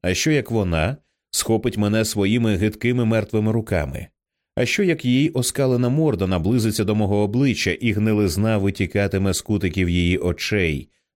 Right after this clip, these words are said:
наче сльози? Я не хочу плакати. Десять років — це надто багато, щоб плакати, як малий хлопчисько.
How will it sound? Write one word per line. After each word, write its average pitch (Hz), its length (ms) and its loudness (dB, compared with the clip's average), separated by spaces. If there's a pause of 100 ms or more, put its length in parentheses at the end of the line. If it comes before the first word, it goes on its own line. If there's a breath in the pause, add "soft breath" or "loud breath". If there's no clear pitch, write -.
наче 98 360 -2
сльози? 76 640 -2 (720)
Я - 200 0
не 120 120 2
хочу 110 340 -2
плакати. 82 600 -4 (300)
Десять 127 420 -2
років — 139 300 0
це 113 300 -2
надто 123 380 -2
багато, 110 480 0
щоб 80 260 -4
плакати, 82 640 -4 (320)
як 131 220 -2
малий 98 300 2
хлопчисько. - 680 -4